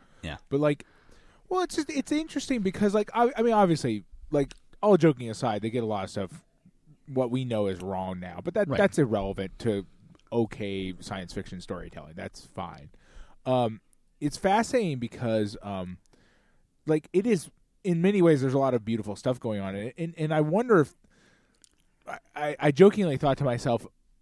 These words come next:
Speaker 2: at the beginning, like, "I wonder if this is in the collection because it has Adam West in it."
Speaker 1: Yeah.
Speaker 2: But then, like, and then you start thinking, like, "Ah, maybe, like, they wanted to get something like War of the Worlds, but they can't, so they've got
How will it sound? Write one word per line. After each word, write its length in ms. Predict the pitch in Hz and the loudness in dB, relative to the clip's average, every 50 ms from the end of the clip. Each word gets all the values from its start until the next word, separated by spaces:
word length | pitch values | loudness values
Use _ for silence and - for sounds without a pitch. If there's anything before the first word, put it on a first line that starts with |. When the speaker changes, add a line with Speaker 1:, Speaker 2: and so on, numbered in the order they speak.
| _ _ - - - | _ _ -20 -14 -10
Speaker 2:
at 160 | 127 123 107 | -10 -8 -8
the 60 | 117 | -4
beginning, 360 | 113 120 135 147 143 131 123 | -4 -2 -2 0 -2 -2 -4
like, 140 | 117 110 110 | -4 -4 -2
"I 60 | 110 120 | -2 0
wonder 220 | 127 135 147 147 | 0 0 0 -2
if 80 | 139 123 | -2 -2
this 160 | 131 117 113 | -4 -4 -4
is 100 | 110 107 | -6 -8
in 60 | 113 113 | -6 -8
the 60 | 110 | -8
collection 380 | - - 113 113 113 - - 104 | -6 -4 -4 -4 -4 -6 -6 -10
because 180 | 104 101 104 110 | -8 -8 -6 -6
it 100 | 104 90 | -6 -4
has 400 | 90 107 101 104 104 95 - - - | -4 -4 -2 -2 -2 -4 -4 -10 -10
Adam 240 | - 113 117 110 104 | -8 -6 -6 -4 -2
West 300 | 110 117 117 - - - | 0 -2 -2 -2 -6 -12
in 120 | - 92 90 | -12 -12 -12
it." 160 | 90 90 - - - _ - | -14 -14 -16 -18 -20 _ -4
Speaker 1:
Yeah. 180 | 120 90 80 - - - - - - | -2 -2 -2 -2 -6 -20 -20 -8 2
Speaker 2:
But 180 | - 165 156 | 4 4 6
then, 180 | 185 190 190 190 | 6 4 4 6
like, 300 | 202 190 185 175 - - _ - | 4 4 4 2 2 -4 _ -8
and 100 | 147 156 | -4 0
then 260 | 190 220 233 240 233 | 0 0 0 0 0
you 120 | 220 196 175 | 0 0 2
start 200 | - 190 170 151 | 2 2 0 2
thinking, 240 | 170 165 156 151 147 | 0 -2 0 0 -2
like, 200 | 143 135 135 - - | 0 0 -2 -2 -2
"Ah, 220 | 123 135 139 139 139 | 0 0 2 2 2
maybe, 260 | 135 147 165 196 247 240 | 2 2 0 2 2 2
like, 240 | 208 165 135 - | 2 2 0 0
they 140 | - 139 127 | 0 0 2
wanted 360 | 120 120 123 135 147 147 135 | 2 0 0 -2 -2 -4 -6
to 80 | 127 117 | -8 -10
get 340 | 110 - - 131 139 - - | -10 -4 -2 -2 -2 -2 -6
something 380 | - - 135 120 110 117 107 | -6 -6 -6 -4 -4 -6 -4
like 260 | 101 101 98 98 90 - | -4 -4 -6 -6 -4 -4
War 240 | 101 101 104 104 104 | -2 0 0 0 0
of 60 | 98 | 0
the 60 | 107 98 | 0 0
Worlds, 240 | 98 98 104 - | 0 -2 -2 -4
but 140 | - 107 92 | -6 -6 -6
they 120 | 101 98 - | -6 -8 -8
can't, 520 | - - - - 117 113 110 104 107 - - | -10 -18 -14 -12 -10 -8 -8 -8 -8 -10 -12
so 180 | - - - 107 | -10 -6 -4 -4
they've 180 | 98 92 92 | -4 -4 -8
got 260 | 98 104 98 95 92 | -6 -4 -4 -4 -6